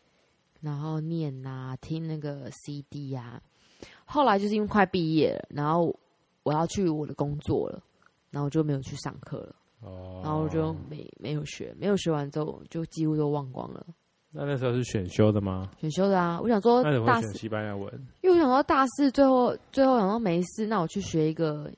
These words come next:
Speaker 1: 语言好了，
Speaker 2: 因为你觉得南美洲都是讲西班牙文，
Speaker 1: 这样。
Speaker 2: 是第二大、第三大市场，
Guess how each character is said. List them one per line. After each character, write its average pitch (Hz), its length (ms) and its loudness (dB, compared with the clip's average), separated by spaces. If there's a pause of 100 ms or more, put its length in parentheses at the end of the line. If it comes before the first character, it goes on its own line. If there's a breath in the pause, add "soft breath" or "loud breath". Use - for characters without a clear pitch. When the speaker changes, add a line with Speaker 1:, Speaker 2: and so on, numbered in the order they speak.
Speaker 1:
语 139 240 -6
言 139 220 -4
好 139 260 -6
了， - 260 -12
Speaker 2:
因 139 120 -6
为 135 40 -2
你 113 120 -4
觉 107 160 -2
得 104 100 0
南 104 180 -2
美 107 160 0
洲 104 160 0
都 107 120 -2
是 107 100 -4
讲 92 220 -8
西 107 180 -6
班 104 140 0
牙 92 120 -2
文， 87 200 0
Speaker 1:
这 - 60 -10
样。 - 20 -4
Speaker 2:
是 107 60 -4
第 107 200 -2
二 104 100 0
大、 98 380 -6
第 123 80 -8
三 101 220 -8
大 98 160 -4
市 104 180 -4
场， - 180 -12